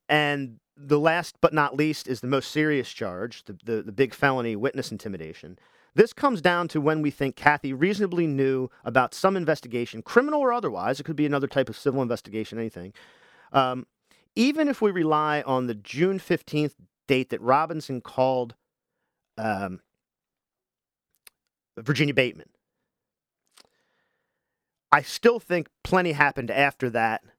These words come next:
to indicate that she was still trying to apply pressure to people or surveil people, uh, or put people on pips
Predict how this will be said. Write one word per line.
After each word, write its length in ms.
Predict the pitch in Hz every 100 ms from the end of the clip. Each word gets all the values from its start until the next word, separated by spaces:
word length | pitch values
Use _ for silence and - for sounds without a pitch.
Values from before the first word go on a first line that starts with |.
| _ _
to 120 | - 160
indicate 600 | 147 139 - 135 127 -
that 260 | 117 113 _ _ _ _ _ _ _ _ _ _ _ _ _ _ _ _ _
she 220 | - -
was 160 | 160 151
still 260 | - 180
trying 220 | 156 151 135
to 60 |
apply 280 | 123 - 123
pressure 480 | - - 139 - 120
to 160 | -
people 540 | 110 - 131 127 117 - _ _ _
or 160 | 135 120
surveil 600 | - 139 120 143 139 127
people, 540 | 123 123 117 113 110 _ _ _ _ -
uh, 240 | 127 120 110
or 220 | 123 117
put 200 | - 165
people 260 | 156 135
on 160 | 127 117
pips 480 | - 151 - -